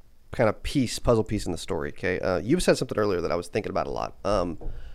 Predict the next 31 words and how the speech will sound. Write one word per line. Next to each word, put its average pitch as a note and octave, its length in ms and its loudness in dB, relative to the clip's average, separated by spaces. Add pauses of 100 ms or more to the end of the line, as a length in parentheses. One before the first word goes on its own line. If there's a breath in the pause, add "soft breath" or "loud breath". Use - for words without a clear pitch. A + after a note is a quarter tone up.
(880 loud breath)
do A#2 100 0
you E3+ 160 4
think D#3+ 420 6
that, B2+ 640 6
'cause C#3+ 140 2
there's, E3+ 160 4
like, - 320 4
kind F3+ 160 6
of D3+ 80 6
relating C3 400 6
to B2+ 100 -4
your A#2 220 4
story F#2+ 380 0
where D2+ 160 -2
you G2+ 100 -2
had A2 180 0
some A2+ 160 0
ego B2 480 8
and A2 80 4
you're F#2+ 120 0
like, E2 120 -4
"I G2 80 -2
don't G#2 120 -2
know G2 40 0
if F#2 60 -6
this F#2 140 -10
is - 80 -16
gonna, F2 400 -8
you G2 100 -2
know, C2+ 80 -4
I, - 160 -4